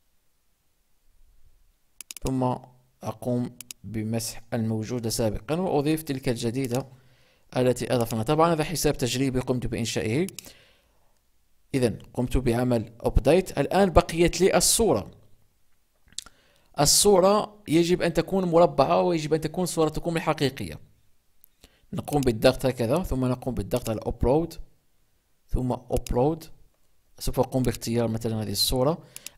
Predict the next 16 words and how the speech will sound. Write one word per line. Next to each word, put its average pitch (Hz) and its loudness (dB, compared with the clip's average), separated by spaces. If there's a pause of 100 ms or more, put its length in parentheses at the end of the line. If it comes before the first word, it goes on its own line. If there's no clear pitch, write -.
(120)
المهم 190 4
أن 185 0
تكون 214 2
مربعة، 147 2
هذا 143 4
هو 151 8
المهم. 120 2
يعني 104 0
ما 139 4
معنى 147 4
مربعة؟ 131 4 (380)
يعني 131 4
المقاس 123 2
الخاص 135 2
بها 120 4
يكون، 185 4